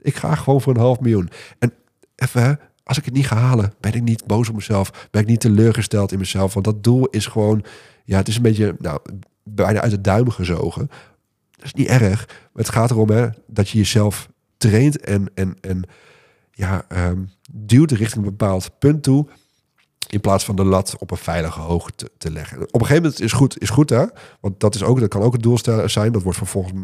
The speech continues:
voor volgend jaar ook een doel voor mij. Het moet in die drieënhalve dag gebeuren. En ik wil ook mijn kosten omlaag hebben. En het mag wat meer met, nog meer met, met plezier gaan gebeuren. Dus dat zijn allemaal doelen die ik, eh,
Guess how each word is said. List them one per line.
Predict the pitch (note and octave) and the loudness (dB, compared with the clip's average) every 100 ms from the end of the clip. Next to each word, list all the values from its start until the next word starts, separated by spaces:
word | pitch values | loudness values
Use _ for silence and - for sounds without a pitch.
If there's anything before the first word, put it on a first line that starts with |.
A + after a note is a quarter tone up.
| - | -12
voor | - G2 F#2 - | -8 -2 -2 -4
volgend | - G2+ F#2+ | -4 -2 0
jaar | G2+ G#2 - | 2 2 2
ook | A2+ | 0
een | C3 | 2
doel | A#2 A#2 | 4 2
voor | G#2+ | 0
mij. | F#2+ G2 A#2+ - - | -4 -2 -4 -6 -10
Het | G2 - | -10 -8
moet | G#2 A2+ E3 | 2 4 4
in | - A#2 | 2 -2
die | |
drieënhalve | A2 G#2+ G2+ F#2+ G2 | 0 0 0 -2 0
dag | G#2 A2+ - | 0 0 -8
gebeuren. | - G#2 G#2 G2+ G2 - - | -4 2 4 2 -2 -10 -6
En | G#2 | -2
ik | G2 | 0
wil | G2 | 0
ook | F2+ | -2
mijn | E2+ - | -8 -4
kosten | G#2 F#2 - | -2 -2 -4
omlaag | D#2+ F2 D#2 F2 | -8 -8 -6 -4
hebben. | E2+ E2+ | -4 -6
En | - | -4
het | F#2 F2 F#2 F#2+ | -4 -4 -12 -4
mag | G2+ - | -2 0
wat | F#2 | -2
meer | F2+ G2 F#2+ F#2+ - - - _ _ _ - | 0 2 2 0 -12 -20 -20 _ _ _ -6
met, | G#2+ F#2+ - - | -2 -2 -4 -18
nog | - G2+ C3+ C3+ | -16 2 2 2
meer | A#2 A#2+ G#2+ | 2 2 2
met, | G#2 G#2 G#2 F#2 | -2 -2 -2 -2
met | G#2 F#2+ | -4 -6
plezier | G2 F#2 G#2+ G2 F2 | -4 0 2 2 0
gaan | F2+ F2 | -4 -4
gebeuren. | F2+ F2+ F#2 F2 | -2 0 0 0
Dus | F2 F#2 - - - - - | -4 -6 -10 -20 -20 -20 -4
dat | A#2 | -2
zijn | - - | 0 0
allemaal | B2 D3+ B2 | 2 2 4
doelen | A2 A#2+ A2 | 4 4 4
die | G#2+ G2+ | 4 4
ik, | G2 - - | 0 -6 0
eh, | F#2+ F#2+ F#2+ F#2 F#2+ | 2 4 4 2 2